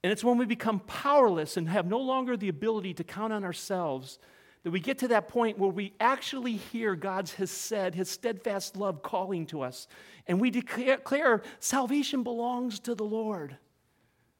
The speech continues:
And in this moment, Jonah goes from being at the worst place you could possibly be to looking up to his God, and God saves him. And then we get the response of the Lord.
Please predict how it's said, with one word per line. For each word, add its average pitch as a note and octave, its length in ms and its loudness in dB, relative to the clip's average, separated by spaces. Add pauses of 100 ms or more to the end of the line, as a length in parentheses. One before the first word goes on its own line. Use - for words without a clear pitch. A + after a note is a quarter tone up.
(720)
And G#3 120 2
in D4+ 100 4
this C#4 220 0
moment, A3+ 760 4
Jonah C4+ 360 4
goes B3 280 4
from A3 200 -2
being B3 260 0
at A#3 100 2
the A3 120 2
worst C4 420 -4
place C4 320 -2
you A#3 80 -4
could A#3 180 -6
possibly G#3+ 640 -6
be G3+ 300 -4
to G#3+ 140 -8
looking D4+ 480 -6
up D4+ 160 -4
to C4+ 160 -8
his G#3 160 -10
God, F#3+ 460 0 (920)
and D#3 160 -2
God F3+ 240 0
saves F3 380 0
him. G#2+ 260 -8 (1040)
And C#3 120 -4
then G#3 160 2
we G3 120 2
get F#3 300 -4
the D3 420 -2 (160)
response D#3+ 640 -4
of C3+ 100 -6
the C#3+ 80 -4
Lord. A#2+ 340 -4